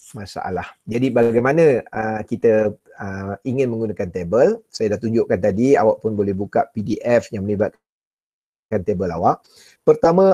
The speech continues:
awak kena pastikan table tersebut menggunakan gas yang kita gunakan. Maksudnya di dalam soalan ini kita menggunakan air, oleh itu kita perlu membuka table berkenaan dengan air.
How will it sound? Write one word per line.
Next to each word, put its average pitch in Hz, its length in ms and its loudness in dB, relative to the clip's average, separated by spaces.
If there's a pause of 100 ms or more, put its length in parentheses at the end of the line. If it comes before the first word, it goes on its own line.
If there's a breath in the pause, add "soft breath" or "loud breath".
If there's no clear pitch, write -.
awak 143 240 4
kena 147 160 2
pastikan 156 640 -2
table 147 480 6
tersebut 135 640 4 (480)
menggunakan 135 960 0 (160)
gas 123 640 0
yang 117 240 -4
kita - 240 -6
gunakan. 107 480 -4 (320)
Maksudnya 113 400 -4
di 120 80 2
dalam 117 320 4
soalan 117 320 4
ini 131 320 -4
kita 120 160 -6
menggunakan 113 720 0
air, 165 400 4 (560)
oleh 123 240 4
itu 151 400 2
kita 120 240 -4
perlu 127 320 2
membuka 120 640 0 (360 soft breath)
table 127 480 6
berkenaan 113 400 -2
dengan 117 220 -4
air. 104 400 0